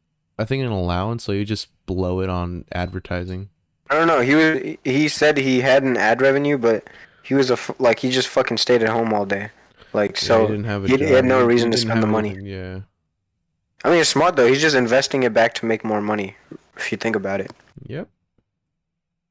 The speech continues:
Speaker 2: But yeah. Uh,
Speaker 1: God, I can't believe that fucking bowling video has one point three K, but I think at this time, a lot of my videos are starting to get, like,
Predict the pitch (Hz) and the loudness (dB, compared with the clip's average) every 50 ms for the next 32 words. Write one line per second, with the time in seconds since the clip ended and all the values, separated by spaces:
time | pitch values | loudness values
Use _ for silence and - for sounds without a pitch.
0 | _ _ _ - 104 101 107 104 107 107 110 110 107 107 104 104 - - - _ | _ _ _ -12 -2 0 2 2 4 4 4 4 4 2 0 -4 -12 -20 -20 _
1 | - _ _ - 117 120 123 123 123 123 123 117 - 120 - - - - 92 92 | -20 _ _ 2 4 6 6 6 6 6 4 2 -2 -8 -14 -12 -14 -12 -10 -8
2 | 92 92 - - 123 135 135 113 101 98 90 - - _ - 92 92 - 92 92 | -10 -10 -10 -10 -10 -10 -8 -8 -8 -8 -8 -10 -10 _ -10 -10 -8 -8 -10 -10
3 | 87 - - 90 90 90 90 95 95 92 92 95 90 95 95 92 92 92 92 101 | -10 -8 -8 -8 -6 -6 -8 -10 -10 -10 -10 -10 -10 -10 -10 -10 -10 -12 -12 -12
4 | 95 92 92 90 - - 90 90 - 92 90 90 - - 90 90 90 - - 92 | -12 -12 -14 -14 -14 -16 -16 -14 -12 -12 -12 -12 -12 -12 -12 -12 -12 -12 -12 -14
5 | 87 - _ _ _ _ _ _ _ _ _ _ _ _ _ _ _ _ _ _ | -14 -16 _ _ _ _ _ _ _ _ _ _ _ _ _ _ _ _ _ _
6 | _ _ _ 127 131 - - 208 240 226 220 202 185 143 - 139 139 - - - | _ _ _ -6 -4 -4 -4 -6 -6 -6 -6 -6 -4 -4 -4 -6 -6 -8 -8 -6
7 | 175 175 185 180 147 120 110 107 117 131 151 165 147 120 104 110 110 117 131 143 | -4 -4 -2 -4 -4 -4 -2 -2 -4 -4 -4 -6 -6 -4 -4 -4 -4 -4 -4 -6
8 | 139 - 120 110 - - - 120 104 107 113 117 113 - 117 110 113 107 95 101 | -6 -6 -6 -6 -8 -8 -6 -6 -4 -4 -6 -8 -6 -6 -4 -4 -4 -4 -2 -4
9 | 92 85 - - - _ | -4 -4 -8 -12 -20 _